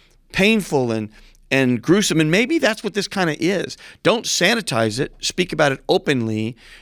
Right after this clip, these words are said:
and truthfully so people can really understand it.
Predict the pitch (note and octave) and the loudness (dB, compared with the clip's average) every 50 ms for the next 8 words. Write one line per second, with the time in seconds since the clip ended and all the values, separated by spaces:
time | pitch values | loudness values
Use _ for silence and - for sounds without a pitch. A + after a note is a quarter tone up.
0 | - - B2+ A#2 - - - - G#3+ A#3 G#3 - - B2 G#2+ A2 A2 A2 A2 - | -8 -4 -4 -4 -2 -2 0 0 2 0 0 -2 -2 0 0 2 0 0 -2 -4
1 | _ - - - - - - - - E3 E3 - G3+ F#3+ F3+ F3 - - E3+ C#3 | _ -20 -20 -20 -20 -16 -6 -2 0 0 2 2 2 0 0 -4 -4 -2 0 0
2 | C3+ C3+ D3+ D#3+ E3 E3+ - - C#3+ C#3+ C#3 B2+ A#2+ - - - B2+ B2 C3+ B2 | 0 2 2 2 2 2 0 0 -2 -2 0 -2 -2 -4 -4 -4 -4 -6 -6 -6
3 | - - - - | -10 -12 -16 -18